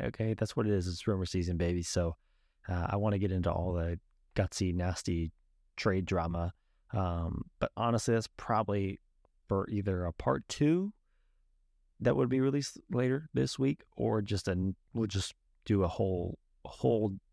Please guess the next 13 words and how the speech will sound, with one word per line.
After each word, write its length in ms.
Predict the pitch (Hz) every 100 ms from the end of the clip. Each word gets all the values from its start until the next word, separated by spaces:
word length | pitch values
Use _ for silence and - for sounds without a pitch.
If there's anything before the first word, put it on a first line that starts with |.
| _ _ 113
day 240 | 90 92
on 180 | 78 73
it. 120 | - - _ _ _
Uh, 300 | 95 85 80 80 _ -
but 80 | 131
we'll 100 | 135
see. 160 | 104 - _ - _ _ _ _ _ _ _ _ _ _ _ _ _ _ _ _
Nikola 320 | 131 131 151 139
Jokic 500 | 107 - - - -
is 100 | 117
the 140 | - 101
first 500 | - - 139 139 -
player 420 | 131 117 101